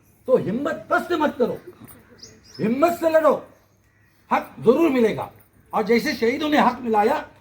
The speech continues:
वैसे ही हम भी हमारे आइंदा जिंदगी में जो है, वो हिम्मत से काम ले ले।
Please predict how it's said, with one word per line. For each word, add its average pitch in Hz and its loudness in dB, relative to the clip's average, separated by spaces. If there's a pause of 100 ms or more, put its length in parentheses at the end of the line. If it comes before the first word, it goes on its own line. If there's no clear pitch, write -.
(140)
वैसे 214 0
ही 226 0 (340)
हम 285 0
भी 311 -2
हमारे 262 2
आइंदा 226 2
जिंदगी 208 -2
में 294 -4
जो 214 2
है, 147 -4 (420)
वो 240 2 (400)
हिम्मत 277 -4
से 320 -6
काम 220 -2
ले 208 2
ले। 254 2